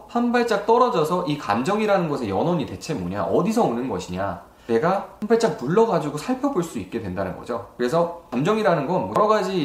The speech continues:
일들을 통해서 발동이 될 수가 있-, 있을 겁니다. 시험을 보기 전에 불안할 수도 있고, 아니면 누가 나한테 깃방맹이를 때렸기 때문에 화가 날 수도 있고, 연인한테서 섭섭한 일, 서운한 일을 당해가지고 슬플 수도 있고 한데, 그런 것에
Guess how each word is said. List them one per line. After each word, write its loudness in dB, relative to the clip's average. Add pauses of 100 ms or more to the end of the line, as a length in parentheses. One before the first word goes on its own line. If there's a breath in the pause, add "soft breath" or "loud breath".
일들을 0
통해서 -2
발동이 -2
될 -6
수가 -4
있-, -8
있을 -6
겁니다. -4 (100)
시험을 0
보기 -10
전에 -8
불안할 -4
수도 -14
있고, -8
아니면 -6
누가 -2
나한테 -4
깃방맹이를 -2
때렸기 -4
때문에 -8
화가 -4
날 -2
수도 -16
있고, -20
연인한테서 0
섭섭한 0
일, -2
서운한 -2
일을 -2
당해가지고 -6
슬플 -8
수도 -8
있고 -8
한데, -6
그런 2
것에 -4